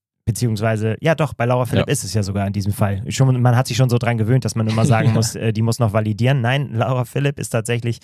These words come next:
Speaker 1: die einzige, die nicht validieren muss. Die kann, hätte direkt nach Hawaii abfliegen können, macht sie aber nicht. Ähm, das heißt aber auch, wenn sie, äh, in der Spitze ankommt vorne, dass sie keinen Slot wegnimmt. Aber,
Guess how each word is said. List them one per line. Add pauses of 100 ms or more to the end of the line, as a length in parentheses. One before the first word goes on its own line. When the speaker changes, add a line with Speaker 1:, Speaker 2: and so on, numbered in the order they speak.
(220)
Speaker 1:
die
einzige,
die (100)
nicht
validieren
muss.
Die
kann, (140)
hätte
direkt (100)
nach
Hawaii
abfliegen
können, (320)
macht
sie
aber
nicht. (380)
Ähm, (100)
das
heißt
aber
auch,
wenn
sie,
äh,
in
der
Spitze
ankommt
vorne,
dass
sie
keinen
Slot (240)
wegnimmt.
Aber,